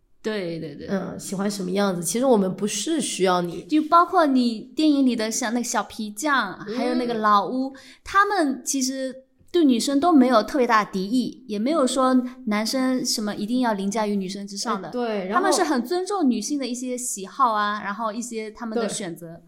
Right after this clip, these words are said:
Speaker 2: 对，对，那个小皮匠知道吉米丘不值这么多钱，但他还是觉得那个是女生的梦啊，他说，
Speaker 1: <laughs>
Speaker 2: 对吧？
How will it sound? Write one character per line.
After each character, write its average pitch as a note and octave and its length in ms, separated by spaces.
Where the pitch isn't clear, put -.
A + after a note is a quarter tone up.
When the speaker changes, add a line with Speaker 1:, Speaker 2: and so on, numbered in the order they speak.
Speaker 2:
对， A3 180
对， A3 100
那 B3+ 80
个 C4 60
小 A#3+ 160
皮 G3+ 100
匠 B3 320
知 - 160
道 B3 200
吉 G#3 120
米 A3 140
丘 G#3+ 140
不 A3 100
值 F#3 160
这 G3+ 100
么 G3 80
多 F3+ 160
钱， F3 300
但 G#3 140
他 G3+ 160
还 G3 160
是 G#3 160
觉 F#3+ 160
得 F#3 120
那 G3+ 120
个 A3 80
是 A3 120
女 G#3 160
生 G3+ 160
的 G3+ 80
梦 B3+ 300
啊， E3+ 240
他 A#3 140
说， C4+ 120
Speaker 1:
<laughs> D#4 300
Speaker 2:
对 D#4 80
吧？ D4 160